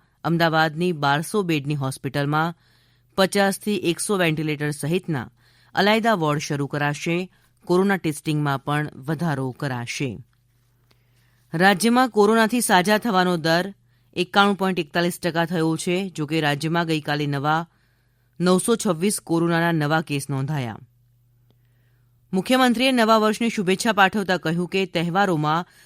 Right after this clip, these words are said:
રાજ્યનું આરોગ્ય તંત્ર સંપૂર્ણ સજ્જ છે. કોરોનાની સારવાર માટે તબીબો, કર્મચારીઓ ખડે પગે સેવા આપી રહ્યા છે.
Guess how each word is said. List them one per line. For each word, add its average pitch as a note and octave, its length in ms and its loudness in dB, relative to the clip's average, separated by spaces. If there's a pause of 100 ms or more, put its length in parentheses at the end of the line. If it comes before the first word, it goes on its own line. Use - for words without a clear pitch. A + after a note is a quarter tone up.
(120)
રાજ્યનું F#3+ 540 2
આરોગ્ય D#3 400 0
તંત્ર E3 360 -2
સંપૂર્ણ D#3 480 -4
સજ્જ D#3+ 380 -4
છે. F3 400 -2 (440)
કોરોનાની F#3+ 500 2
સારવાર E3 500 2
માટે E3+ 340 0
તબીબો, D3+ 480 -4
કર્મચારીઓ D#3 920 -4 (280)
ખડે A#3 240 0
પગે D3+ 300 -2
સેવા D3 320 -2
આપી D3 340 -4
રહ્યા B2 280 -6
છે. B2+ 360 -6